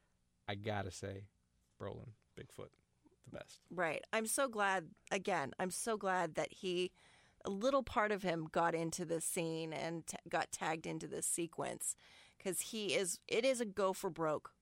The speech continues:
Speaker 2: performance.
Speaker 1: Mm-hmm.
Speaker 2: And like you said, it is a very risky thing that he does. You know, we're used to, like, Benicio del Toro's great in this movie too, but he's not,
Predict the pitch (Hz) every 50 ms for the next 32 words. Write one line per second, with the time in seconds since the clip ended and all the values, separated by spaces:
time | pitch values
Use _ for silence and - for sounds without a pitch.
0 | _ _ - 185 170 - - 160 156 147 135 92 92 95 123 101 95 101 98 98
1 | 101 - - - - - - 165 165 147 156 160 117 - 190 190 180 - 185 180
2 | - - 208 190 165 160 - - - 190 190 226 226 208 208 180 180 185 180 180
3 | 180 170 160 160 165 165 180 - - - - 175 170 165 160 160 160 147 - -
4 | - 233 254 262 240 208 180 165 165 165 156 160 151 127 123 151 156 - - -
5 | - - - - - - - 320 311 302 294 277 262 277 269 240 233 233 - -
6 | 240 220 208 196 - - - - - 233 208 240 247 - - 254 240 214 180 175
7 | 165 - - 185 170 175 175 170 165 156 160 165 160 131 104 156 165 160 - 170
8 | 165 165 156 165 160 - - - 247 214 180 151 156 160 160 - - - - -
9 | - - _ _ - 196 170 165 165 - - _ _ _ _ _ _ _ _ _
10 | _ _ _ _ _ _ _ - 208 214 233 233 226 233 214 - 233 233 226 233
11 | 233 233 226